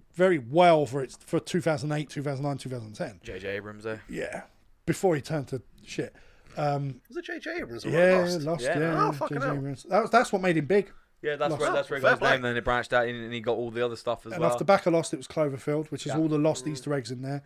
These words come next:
Speaker 2: Yeah.
Speaker 1: But the ability to, to the many worlds theory,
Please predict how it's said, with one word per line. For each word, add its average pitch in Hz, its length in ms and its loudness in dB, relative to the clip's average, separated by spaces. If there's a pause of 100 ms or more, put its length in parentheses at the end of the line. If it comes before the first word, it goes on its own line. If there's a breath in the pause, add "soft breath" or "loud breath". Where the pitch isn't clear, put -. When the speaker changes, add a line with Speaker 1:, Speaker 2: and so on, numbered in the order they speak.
Speaker 2:
Yeah. 117 180 -8 (180)
Speaker 1:
But 180 260 6 (400)
the 190 160 8
ability 214 520 8
to, 175 600 0
to 170 400 2
the 156 100 0
many 175 240 2
worlds 165 320 4
theory, 117 440 -6